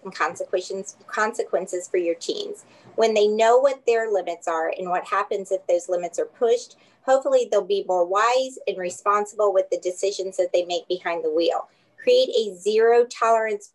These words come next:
policy for both you and your teen. Teen. Sadly, sometimes there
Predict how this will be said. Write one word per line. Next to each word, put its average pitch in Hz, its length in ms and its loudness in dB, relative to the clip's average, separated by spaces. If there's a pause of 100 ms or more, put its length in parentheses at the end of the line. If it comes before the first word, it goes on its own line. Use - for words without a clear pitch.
policy 180 480 -2
for 175 180 -2
both 185 280 0
you 202 280 0 (100)
and 190 200 0
your 170 140 -6
teen. 165 320 -12 (260)
Teen. 180 360 -6 (340)
Sadly, 254 500 0
sometimes 175 540 -10
there 190 220 0